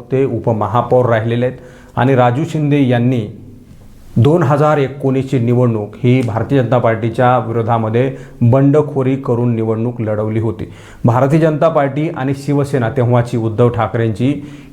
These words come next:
ही युती होती आणि त्या युतीच्या काळामध्ये राजू शिंदे विरुद्ध संजय शिरसाट असा लढा त्या ठिकाणी औरंगाबाद, छत्रपती संभाजीनगर पश्चिम या विधानसभा निवडणुकीमध्ये पाहायला मिळाला होता.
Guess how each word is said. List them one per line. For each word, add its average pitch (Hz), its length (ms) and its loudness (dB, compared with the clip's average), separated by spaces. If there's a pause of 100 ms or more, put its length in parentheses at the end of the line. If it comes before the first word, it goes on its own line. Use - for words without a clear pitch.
ही 123 140 4
युती 120 280 4
होती 151 580 0
आणि 127 160 -2
त्या 131 120 2
युतीच्या 135 440 0
काळामध्ये 127 720 -2 (320)
राजू 127 440 2
शिंदे 165 520 2
विरुद्ध 131 520 0 (460)
संजय 127 300 4
शिरसाट 127 540 0 (420)
असा 131 280 0
लढा 117 440 0 (340)
त्या 123 80 4
ठिकाणी 135 720 0
औरंगाबाद, 131 640 2
छत्रपती 123 360 0
संभाजीनगर 120 920 0 (520)
पश्चिम 131 560 2 (160)
या 131 200 4
विधानसभा 143 560 2
निवडणुकीमध्ये 123 640 0
पाहायला 120 380 0
मिळाला 120 240 4
होता. 127 260 0